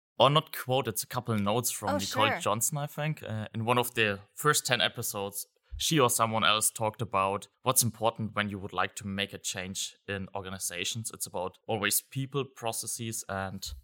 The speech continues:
Speaker 1: technology. And you need to fix all three to make actually a change, because if one of them is missing, then,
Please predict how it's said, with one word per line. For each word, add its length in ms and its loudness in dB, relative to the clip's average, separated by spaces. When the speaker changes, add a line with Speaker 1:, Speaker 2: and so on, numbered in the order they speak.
Speaker 1:
technology. 640 0
And 140 2
you 80 4
need 140 0
to 60 -6
fix 280 -6
all 160 0
three 380 -2
to 120 -10
make 180 0
actually 340 -6
a 40 -6
change, 420 -6
because 380 -6
if 180 -10
one 220 -4
of 80 -6
them 180 -8
is 140 -6
missing, 380 -4
then, 300 0